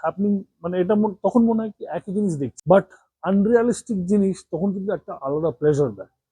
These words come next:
যে ঠিক আছে এটা বাস্তব না, সবই জানি, এটা একটা লোক ঘুষি মারলো, এই উড়ে গেল, কিন্তু ওটা দেখতে বেশ ভালো লাগে। অনেক সময় কি হয় না, একটা ফ্রিকশন কিংবা আনরিয়ালিস্টিক জিনিস দেখতেই ভালো লাগে। তো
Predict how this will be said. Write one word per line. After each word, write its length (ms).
যে 320
ঠিক 160
আছে 220
এটা 120
বাস্তব 460
না, 180
সবই 300
জানি, 220
এটা 320
একটা 200
লোক 140
ঘুষি 300
মারলো, 360
এই 160
উড়ে 240
গেল, 180
কিন্তু 380
ওটা 100
দেখতে 360
বেশ 260
ভালো 240
লাগে। 220
অনেক 220
সময় 220
কি 160
হয় 120
না, 160
একটা 200
ফ্রিকশন 560
কিংবা 220
আনরিয়ালিস্টিক 800
জিনিস 300
দেখতেই 320
ভালো 200
লাগে। 300
তো 140